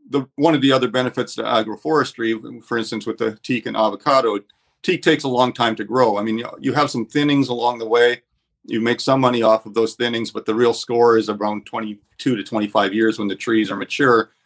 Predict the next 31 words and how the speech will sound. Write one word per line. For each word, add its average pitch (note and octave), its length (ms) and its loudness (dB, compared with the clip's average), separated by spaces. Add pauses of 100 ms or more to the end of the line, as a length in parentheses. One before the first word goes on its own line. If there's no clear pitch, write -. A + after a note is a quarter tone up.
(260)
and G#2+ 160 -2
you, G#2+ 200 -2
you G#2+ 160 -4
harvest A#2+ 380 0
them A2 140 -4
and A2 100 -6
then G#2+ 120 -4
you G#2 120 -4
replant B2 480 0
them. - 120 -16 (920)
But A2 260 2
the B2 100 -2
avocado B2 640 2
is, A2+ 260 -4 (420)
is, G#2+ 380 -6
is, G#2+ 400 -6
you A#2 80 -8
know, G#2 100 -6
bearing A2+ 300 0
fruit B2+ 300 2
every G#2 220 0
year. C3 300 2
In G#2 80 -4
fact, A2+ 240 0
we A#2 100 -10
have A2 240 -2
different G#2 300 -4
varieties A#2+ 440 2
of G#2+ 60 -6
avocado, A2 600 0
and, G#2 160 -12